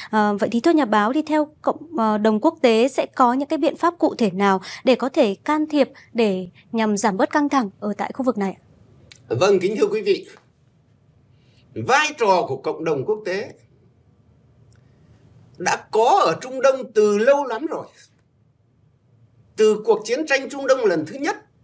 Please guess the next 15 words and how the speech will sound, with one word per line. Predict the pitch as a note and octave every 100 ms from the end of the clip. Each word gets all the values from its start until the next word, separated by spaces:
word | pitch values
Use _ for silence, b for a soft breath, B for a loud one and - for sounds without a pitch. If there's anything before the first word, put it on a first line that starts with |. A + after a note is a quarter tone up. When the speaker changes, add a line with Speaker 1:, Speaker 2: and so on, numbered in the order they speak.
| _ _ _ _ _ _ _
Speaker 2:
tức | G3+ G#3
là | F#3
ngày | E3+ E3+
mười | D#3 D#3+ D#3
bốn | D#3+ B3
tháng | D#4 C#4
năm | B3+ B3+ A#3+
năm | A#3+
một | E3+
nghìn | C#3+ C3+
chín | - A#3+
trăm | A#3+ A3+
bốn | A#3+
mươi | B3
tám, | G3+ A3+